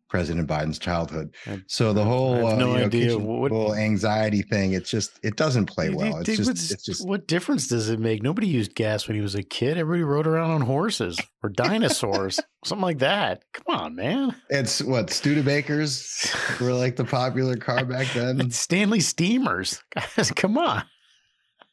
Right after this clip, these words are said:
Speaker 1: All right. And then, of course, Kamala in space.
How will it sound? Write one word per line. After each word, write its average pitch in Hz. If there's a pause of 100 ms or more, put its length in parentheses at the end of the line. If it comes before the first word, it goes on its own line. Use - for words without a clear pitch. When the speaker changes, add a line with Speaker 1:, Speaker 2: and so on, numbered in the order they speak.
(120)
Speaker 1:
All 113
right. 104
And 127
then, 139
of 135
course, 131 (680)
Kamala 143
in 135
space. 147